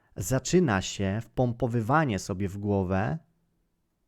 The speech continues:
tylko i wyłącznie błędów tej osoby.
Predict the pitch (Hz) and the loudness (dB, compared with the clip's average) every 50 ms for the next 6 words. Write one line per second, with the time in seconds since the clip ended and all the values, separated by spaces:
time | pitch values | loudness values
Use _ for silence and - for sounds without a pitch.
0 | _ _ _ _ _ _ _ _ _ _ _ _ _ _ _ _ _ _ - - | _ _ _ _ _ _ _ _ _ _ _ _ _ _ _ _ _ _ 0 4
1 | 165 165 165 - - 165 - - 127 113 107 110 110 110 110 113 110 - - 107 | 4 4 4 4 0 -2 0 0 0 0 2 2 2 2 2 0 -2 -2 -4 -4
2 | 101 95 98 98 98 95 95 90 85 92 92 - - - _ - 92 90 90 - | -2 0 0 0 0 0 -2 -2 -4 -4 -6 -6 -10 -8 _ -2 0 0 -2 -2
3 | - 90 - - 143 131 104 80 78 78 95 | -6 -8 -4 -4 -2 -2 -2 -2 -4 -6 -6